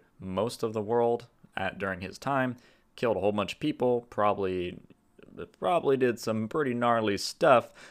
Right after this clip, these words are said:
but it's all because Aristotle gave him all the knowledge that he ever could have asked for. So Aristotle,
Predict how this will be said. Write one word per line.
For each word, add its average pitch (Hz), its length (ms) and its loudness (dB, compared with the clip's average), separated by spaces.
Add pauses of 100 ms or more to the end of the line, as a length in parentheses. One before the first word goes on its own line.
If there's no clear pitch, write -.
but 196 140 4
it's 196 160 4
all 185 200 10
because 139 340 2
Aristotle 113 760 0 (100)
gave 110 280 -2
him 98 200 -6
all 107 340 -2
the 92 160 -8
knowledge 92 640 -2
that - 180 -10
he 92 180 -8
ever - 320 -6
could - 220 -8
have - 180 -6
asked - 300 -4
for. - 300 -12 (760)
So 147 480 6 (200)
Aristotle, 104 840 2